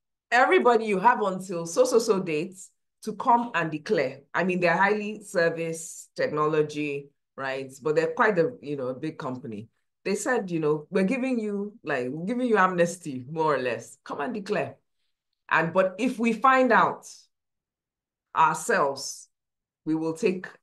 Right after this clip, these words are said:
disciplinary action, which would probably be termination. But if you know you have, come out, declare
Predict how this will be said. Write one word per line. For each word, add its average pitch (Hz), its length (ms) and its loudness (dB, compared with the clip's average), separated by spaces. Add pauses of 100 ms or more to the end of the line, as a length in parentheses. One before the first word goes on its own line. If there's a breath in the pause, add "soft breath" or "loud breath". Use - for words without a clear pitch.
(220)
disciplinary 180 440 0
action, 151 680 -2
which 165 280 -10
would 143 200 -6
probably 156 260 2
be 131 140 -8
termination. 127 760 -8 (320 soft breath)
But 185 160 2
if 214 140 -2
you 220 100 2
know 233 160 4
you 196 220 0
have, 151 340 -2
come 240 200 -2
out, 190 280 -2
declare 160 600 -4